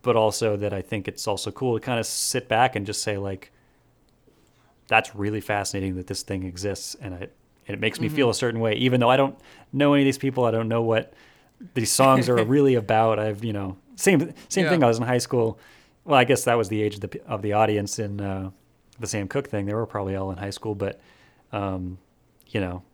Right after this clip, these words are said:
Speaker 1: just, just
Speaker 2: Hmm.
Speaker 1: fascinating to listen to a story about somebody else's experience and, and kinda not speculate, but just kind of appreciate,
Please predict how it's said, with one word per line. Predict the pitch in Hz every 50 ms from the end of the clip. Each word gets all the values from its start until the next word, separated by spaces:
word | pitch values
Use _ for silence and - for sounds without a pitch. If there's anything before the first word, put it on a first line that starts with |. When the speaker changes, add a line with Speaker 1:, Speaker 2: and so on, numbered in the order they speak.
| _ -
Speaker 1:
just, | - 113 95 - - _ _ _
just | - - 107 - - _ _ _ _ _ _ _ _ _ _ _ _ _ _ - -
Speaker 2:
Hmm. | 156
Speaker 1:
fascinating | 143 135 127 120 107 107 107 - 113 107 101 101 101 98
to | - - 101 92 90 95 _ _ _ _ _ _ _ _ _ _ _ -
listen | 107 113 104 - 110
to | 104 98
a | 92
story | - - 104 101 101 101
about | 92 107 101
somebody | - - 104 98 95 98
else's | 98 95 92 - - 92 107
experience | - - - - 101 101 98 98 92 90 - - - - _ _ _ -
and, | 101 92 90 90 90 101 - _ _ -
and | 117 101 -
kinda | - 101 98 98 - -
not | 147 165 160
speculate, | - - - 131 131 127 - 104 104 101 104 104
but | - 104
just | - - 101 - -
kind | - 107 101
of | 98
appreciate, | 98 - - - 110 101 - 113 104 98 98 98 101 -